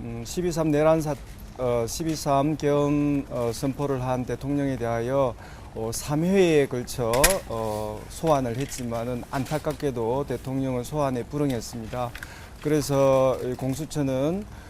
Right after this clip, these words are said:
어, 체포영장, 그다음에 수색영장을, 어, 신청해서 법원으로부터 발부받았습니다. 어, 그래서, 어, 체포영장, 그다음에 수색영장에 대해서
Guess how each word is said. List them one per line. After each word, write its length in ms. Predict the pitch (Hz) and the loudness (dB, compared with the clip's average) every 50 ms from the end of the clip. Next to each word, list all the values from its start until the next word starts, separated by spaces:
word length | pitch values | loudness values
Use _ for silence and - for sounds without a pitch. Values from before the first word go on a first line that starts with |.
| - - - - - | -18 -18 -16 -14 -12
어, 240 | 110 107 104 104 104 | -8 -8 -6 -6 -6
체포영장, 1000 | - - 202 196 202 196 185 170 156 135 127 131 127 - 120 117 110 104 101 104 - | -2 0 0 2 4 4 6 6 6 4 2 0 -2 -2 -2 -2 -2 -2 -4 -6 -8
그다음에 340 | - - 127 123 120 120 117 | -4 -2 0 0 0 -2 -2
수색영장을, 1500 | - - 190 - 160 151 135 117 101 104 120 123 131 131 117 - - 131 127 123 123 120 113 113 113 117 131 156 175 - - | -4 -6 -4 -2 0 0 0 0 -2 -2 -2 -2 -2 -2 -4 -2 0 0 2 2 2 0 -2 -2 -2 0 0 -2 -2 -4 -6
어, 200 | 98 113 117 113 110 | -6 -6 -6 -6 -6
신청해서 520 | - 139 139 - 135 120 120 117 101 113 | -4 -6 -6 -4 -4 -4 -4 -4 -6 -6
법원으로부터 680 | - 131 131 127 143 139 131 123 113 104 113 - - | -6 -4 -4 -2 -2 -2 -2 -2 -4 -6 -8 -8 -10
발부받았습니다. 1040 | - - 117 123 127 127 131 117 131 135 135 127 113 - - - 113 110 104 107 107 | -6 -4 -2 -2 -2 -4 -4 -4 -2 -2 0 -2 -2 -4 -6 -8 -8 -8 -8 -8 -10
어, 880 | 104 101 101 - - - - - - - 220 107 104 104 104 104 104 101 | -12 -12 -14 -16 -16 -16 -16 -14 -12 -10 -8 -8 -8 -6 -6 -8 -8 -6
그래서, 600 | - 131 135 123 - 120 117 113 131 151 175 185 180 - - - - - - - | -2 -2 -2 -2 0 0 2 2 2 2 2 0 -4 -8 -14 -16 -16 -18 -14 -10
어, 160 | - 107 104 107 | -6 -4 -4 -4
체포영장, 1000 | - - - 135 - - 131 131 123 120 120 123 117 - 123 117 117 120 131 156 143 | -4 -6 -6 -6 -6 -4 -4 -2 -2 -2 -4 -4 -4 -2 0 0 0 0 0 -2 -4
그다음에 280 | 123 107 117 110 110 | -4 -4 -4 -4 -4
수색영장에 1000 | 110 - - 143 123 131 117 117 117 113 120 104 - 127 120 117 113 113 110 107 | -6 -8 -8 -8 -6 -6 -6 -4 -4 -6 -6 -6 -4 -2 -2 -2 -2 -2 -4 -4
대해서 640 | 101 113 110 113 113 107 - 110 107 113 127 147 160 | -4 -4 -4 -4 -4 -4 -4 -4 -2 -2 -2 -2 -4